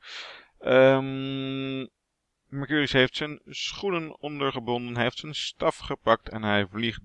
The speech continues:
door de wolken heen op bevel van Jupiter om Aeneas te gaan waarschuwen dat hij uit Carthago moet vertrekken richting Italië. En dan, eh, "Jamque volans apicent laterat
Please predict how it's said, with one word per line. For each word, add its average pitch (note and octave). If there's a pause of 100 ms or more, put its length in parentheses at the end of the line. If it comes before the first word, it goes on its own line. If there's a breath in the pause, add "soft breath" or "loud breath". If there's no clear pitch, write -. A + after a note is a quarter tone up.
door B2
de A2+
wolken G#2+
heen G2
op F2
bevel F2+
van F#2
Jupiter G2+
om A#2
Aeneas A#2
te B2
gaan A#2
waarschuwen A2+
dat A2
hij A#2+
uit A#2
Carthago A#2+
moet B2
vertrekken C3+
richting A#2
Italië. C3+ (1000 loud breath)
En D3
dan, B2
eh, G#2
"Jamque B2
volans A2+
apicent G#2+
laterat G2